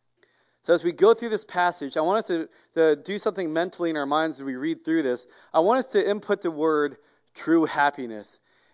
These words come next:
in parentheses in your mind. So as we read this passage, for example, say, uh, at, at verse two, You lust for true happiness and do not have it, so you commit murder. You are envious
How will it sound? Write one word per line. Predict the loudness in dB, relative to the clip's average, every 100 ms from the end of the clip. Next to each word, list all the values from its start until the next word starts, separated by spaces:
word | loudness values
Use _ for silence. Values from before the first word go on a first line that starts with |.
| _
in | -8 -8
parentheses | -2 -2 -2 -8 -8 -8 -6
in |
your | -8 -6
mind. | -4 -4 -4 -4
So | 2
as | 2 2
we | -6
read | -6 -4
this | -4 -6
passage, | -4 0 0 -2 -8 -10 _ _ _
for | -6
example, | -6 -2 -2 -2 -2
say, | 0 0 0 -4 _ _ _ _
uh, | 4 4 4 0
at, | -6 _
at | 0 2
verse | 2 -4 -4
two, | -2 0 0 -4 _ _ _
You | -8 -4
lust | -4 2 8 8 6 -2 -20
for | -8 -4 -4
true | -4 -6 -4
happiness | -4 -4 -6 -8 -10 -12
and | -8
do | -4
not | -2 0
have | 0 0
it, | -2 -14 _ _ _ _ -12
so | -8
you | -8
commit | -6 -4
murder. | -2 -2 -4 -12 _
You | 0 4
are | 4 4
envious | 0 0 -4 2 2 0 -6